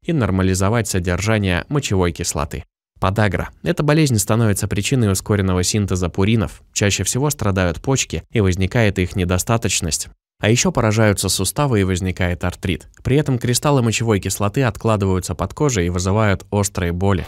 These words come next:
Больным обязательно назначается строгая диета и медикаменты, которые выводят из организма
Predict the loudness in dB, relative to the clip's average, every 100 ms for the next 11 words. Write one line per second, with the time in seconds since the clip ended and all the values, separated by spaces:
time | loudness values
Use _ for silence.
0 | -8 0 2 4 2 2 2 2 2 0
1 | 0 0 0 -2 0 0 0 -2 -2 -2
2 | 0 0 0 0 0 2 0 0 -2 -2
3 | -2 -2 0 0 -2 -4 -4 0 0 0
4 | 0 2 0 0 -2 0 0 0 0 0
5 | -2